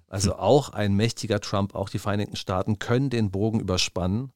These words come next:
Speaker 2: Hm.
Speaker 1: und müssen dann gucken, wie sich das geopolitisch auseinanderentwickelt.
Speaker 2: Na klar.
Speaker 1: Das ist doch am Ende,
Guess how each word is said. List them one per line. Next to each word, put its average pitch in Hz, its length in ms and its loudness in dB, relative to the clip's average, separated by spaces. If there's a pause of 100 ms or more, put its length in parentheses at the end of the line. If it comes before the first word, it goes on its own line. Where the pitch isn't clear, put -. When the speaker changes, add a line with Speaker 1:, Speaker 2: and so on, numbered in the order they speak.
Speaker 2:
Hm. 160 340 0
Speaker 1:
und 107 120 -2
müssen 107 240 2
dann 104 80 0
gucken, 101 280 -4
wie 98 40 0
sich 101 80 0
das - 180 -6
geopolitisch 101 540 -4
auseinanderentwickelt. 101 680 -2 (140)
Speaker 2:
Na 123 140 -2
klar. - 300 -6
Speaker 1:
Das 107 180 0
ist 151 160 0
doch - 180 -4 (140)
am 113 240 -4
Ende, 170 440 0